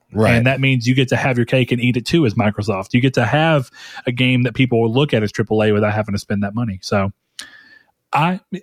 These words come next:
Speaker 2: I, I'm gonna rest on that being my stand on quadruple A. I think it's mostly a buzzword that studios will just throw out there to try and drum up hype and get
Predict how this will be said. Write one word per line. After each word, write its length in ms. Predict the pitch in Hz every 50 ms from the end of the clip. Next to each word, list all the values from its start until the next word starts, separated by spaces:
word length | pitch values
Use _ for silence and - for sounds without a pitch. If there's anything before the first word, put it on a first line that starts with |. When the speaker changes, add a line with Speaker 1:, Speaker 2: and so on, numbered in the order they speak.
| _ _ -
Speaker 2:
I, 160 | 156 180 180 -
I'm 120 | 185 180
gonna 100 | 196 180
rest 300 | 165 175 175 156 - -
on 320 | 160 147 147 139 139 143
that 200 | 135 143 147 147
being 220 | 147 147 139 135 135
my 220 | 131 131 131 131
stand 420 | 123 - - 139 127 127 123 123 123
on 160 | 117 113 113
quadruple 540 | - - 120 117 110 120 113 110 110 104 104
A. 160 | 104 98 101
I 100 | 101 123
think 180 | - - 160
it's 140 | 160 - -
mostly 320 | 135 135 143 - - 151 139
a 60 | 127
buzzword 560 | 120 123 120 123 127 139 139 156 175 180 175 - _
that 200 | - 117 113 - _ _ _ _ _ _ _ -
studios 480 | - - - 139 127 131 131 131 123
will 80 | 120 110
just 160 | 110 110 -
throw 140 | - 127 123
out 160 | 120 117 113
there 140 | - 123 113
to 40 | 110
try 220 | - - 123 110
and 100 | 104 104
drum 160 | 107 113 107
up 140 | 107 101 -
hype 300 | - 117 117 120 - -
and 160 | 110 101 101
get 220 | 104 107 101 -